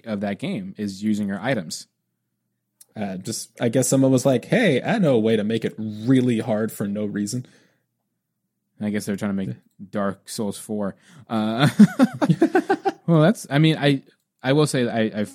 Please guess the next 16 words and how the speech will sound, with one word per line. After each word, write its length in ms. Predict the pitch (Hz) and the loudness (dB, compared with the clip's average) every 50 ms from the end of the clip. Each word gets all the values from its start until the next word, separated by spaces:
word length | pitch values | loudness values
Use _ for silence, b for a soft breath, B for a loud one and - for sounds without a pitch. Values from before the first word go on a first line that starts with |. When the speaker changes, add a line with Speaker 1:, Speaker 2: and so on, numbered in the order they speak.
| - - | -10 -12
Speaker 1:
really 360 | 98 95 113 117 113 110 104 | -8 -4 -2 0 2 2 0
enjoyed 320 | 98 98 104 107 101 95 | 0 0 -2 -2 -4 -4
Final 180 | - 104 98 92 | -4 -6 -6 -4
Fantasy 240 | 101 98 92 92 95 | -4 -6 -6 -4 -6
seven 180 | 98 92 92 | -6 -6 -6
Remake. 400 | 90 90 87 92 87 87 87 - _ - | -6 -6 -6 -6 -6 -8 -10 -12 _ -12
Um, 280 | 107 98 92 90 90 85 | -10 -8 -6 -6 -6 -6
I, 220 | 92 95 95 92 _ | -6 -6 -8 -8 _
I'm 160 | 92 92 90 | -12 -12 -8
very 180 | 85 107 101 98 | -4 -2 -2 -2
much 220 | 98 92 92 - | -2 -4 -6 -6
looking 200 | 101 95 90 101 92 | -8 -8 -8 -8 -10
forward 320 | - 98 95 95 92 90 - | -10 -8 -8 -6 -8 -8 -8
to 220 | - 95 92 87 | -8 -8 -8 -8
part 220 | - 107 101 - | -8 -8 -10 -8
two. 280 | - 151 156 156 151 | -6 -4 -4 -4 -4